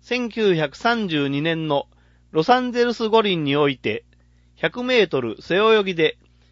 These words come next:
銀メダルを獲得した入江俊夫選手が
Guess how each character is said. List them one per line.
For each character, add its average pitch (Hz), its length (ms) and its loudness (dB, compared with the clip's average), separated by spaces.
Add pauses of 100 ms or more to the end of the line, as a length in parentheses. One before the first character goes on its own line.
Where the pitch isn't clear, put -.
(120)
銀 247 280 -4
メ 240 100 0
ダ 214 120 4
ル 156 120 2
を 127 120 2
獲 190 260 -4
得 175 260 -2
し - 140 -10
た 113 220 -4 (500)
入 220 280 -2
江 240 220 2
俊 214 280 -2
夫 240 100 6
選 214 240 0
手 143 160 -4
が 107 200 -4